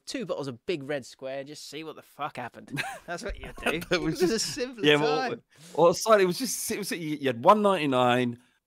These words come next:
Speaker 2: for a massive bottle of cider. Don't know what it was. It could have been cider, but it was alcoholic.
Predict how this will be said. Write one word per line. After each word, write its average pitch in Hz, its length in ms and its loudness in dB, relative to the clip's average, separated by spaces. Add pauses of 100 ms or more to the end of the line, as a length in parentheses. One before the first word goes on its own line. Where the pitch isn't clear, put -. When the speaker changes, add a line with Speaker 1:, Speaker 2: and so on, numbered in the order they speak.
(200)
Speaker 2:
for 135 180 -4
a 120 40 -2
massive 160 760 -4
bottle 127 340 2
of 117 260 -4 (340)
cider. 117 680 0
Don't 120 80 -8
know 113 60 -6
what 127 240 4
it 80 100 0
was. 98 180 -4
It 92 80 -14
could 139 140 -2
have 110 80 0
been 95 160 -8
cider, 90 300 -8
but 87 100 -12
it 85 80 -10
was 98 180 -14
alcoholic. 104 540 2